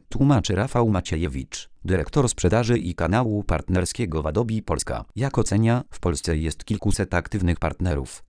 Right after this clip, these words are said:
Firma chciałaby, aby zapisało się do niego minimum dziesięć procent z nich. Program obejmuje rozwiązania desktopowe takie, jak między innymi Acrobat, InDesign czy Photoshop.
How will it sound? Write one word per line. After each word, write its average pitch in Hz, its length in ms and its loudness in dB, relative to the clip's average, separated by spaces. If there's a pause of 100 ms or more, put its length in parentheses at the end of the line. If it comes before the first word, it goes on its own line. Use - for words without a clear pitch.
Firma 127 360 4
chciałaby, 64 480 -4 (180)
aby 87 240 2
zapisało 98 540 -2
się 90 160 -4
do 87 120 0
niego 87 300 2
minimum 87 460 2
dziesięć 101 400 0
procent 104 420 0
z 82 120 -4
nich. 62 420 -12
Program 92 400 2
obejmuje 90 480 2
rozwiązania 98 640 4
desktopowe 87 560 0
takie, 82 360 -2 (180)
jak 87 260 -2
między 113 240 2
innymi 85 580 0 (120)
Acrobat, 110 560 2 (140)
InDesign 110 560 2 (100)
czy 80 160 0
Photoshop. 95 400 -2